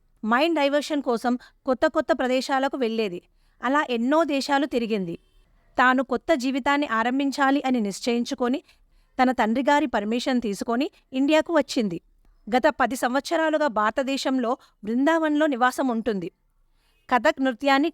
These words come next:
అభ్యసించింది. కృష్ణ భక్తురాలిగా తన సనాతన జీవితాన్ని ఎంతో ఆనందంగా గడుపుతున్నది. కృష్ణుడి సేవలో, కృష్ణుడి మందిరాలలో తన నృత్య ప్రదర్శనలతో దేవుణ్ణి చేరుకునేందుకు ప్రయత్నిస్తుంది.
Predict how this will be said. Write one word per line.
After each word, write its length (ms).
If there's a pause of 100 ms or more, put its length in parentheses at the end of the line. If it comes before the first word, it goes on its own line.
(120)
అభ్యసించింది. 720 (580)
కృష్ణ 300
భక్తురాలిగా 680 (120)
తన 120
సనాతన 480 (120)
జీవితాన్ని 480
ఎంతో 280 (180)
ఆనందంగా 500
గడుపుతున్నది. 600 (540)
కృష్ణుడి 460
సేవలో, 400 (360)
కృష్ణుడి 520
మందిరాలలో 600 (160)
తన 180
నృత్య 440
ప్రదర్శనలతో 720 (160)
దేవుణ్ణి 380 (340)
చేరుకునేందుకు 720
ప్రయత్నిస్తుంది. 680